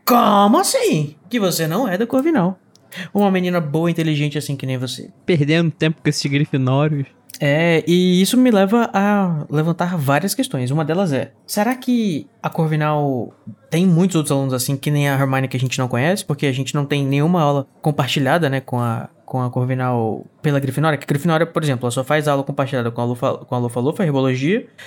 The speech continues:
Speaker 1: e a Sonserina em Trato das Criaturas Mágicas e Poções. A gente não conhece nenhuma matéria em que há Corvinais. Assim, só vai ter isso depois no nível Newt, né? Ou seja, no sexto ano, que aí todo mundo, os melhores de cada turma vão estar na aula de poções, nas aulas que o Harry faz.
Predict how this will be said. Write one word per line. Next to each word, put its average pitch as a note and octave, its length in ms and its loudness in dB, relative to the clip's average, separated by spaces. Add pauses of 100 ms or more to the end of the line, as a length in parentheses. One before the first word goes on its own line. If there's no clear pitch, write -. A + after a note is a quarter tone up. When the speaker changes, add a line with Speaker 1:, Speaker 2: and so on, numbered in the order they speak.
(180)
Speaker 1:
e D3 80 0
a D#3+ 60 2
Sonserina F3 720 -2
em D3+ 340 -2
Trato C#3+ 360 -4
das C#3+ 80 -2
Criaturas C#3+ 360 -2
Mágicas C#3+ 320 -2
e D#3+ 40 -2
Poções. D#3+ 420 -4
A C3+ 40 -12
gente C3+ 220 -4
não D3 100 -2
conhece C#3+ 340 -4
nenhuma E3+ 360 0
matéria D#3 380 -2 (160)
em D#3 120 -4
que D#3+ 180 -2
há C3+ 160 0 (180)
Corvinais. - 640 -4 (160)
Assim, D3+ 340 2
só F3 80 4
vai F#3 120 4
ter F#3 120 0
isso F#3+ 240 2
depois F#3 340 2
no G3+ 60 6
nível F#3 260 6
Newt, F3 380 2
né? D#3+ 100 2
Ou E3 60 0
seja, C3+ 180 -2
no C3 180 -4
sexto D#3+ 380 0
ano, D3 300 0 (120)
que D#3 120 -2
aí D3 80 2
todo D#3 180 0
mundo, D3 320 2
os C3+ 140 2
melhores C#3 340 2
de - 80 -6
cada C#3+ 180 0
turma C#3+ 280 0
vão C#3+ 160 0
estar C3+ 360 -2
na C3 120 -2
aula A2 120 0
de A#2 80 -8
poções, E3 540 -2
nas C3 100 -2
aulas C#3+ 200 -2
que C#3+ 80 -4
o - 20 -2
Harry C#3+ 140 -2
faz. - 240 -8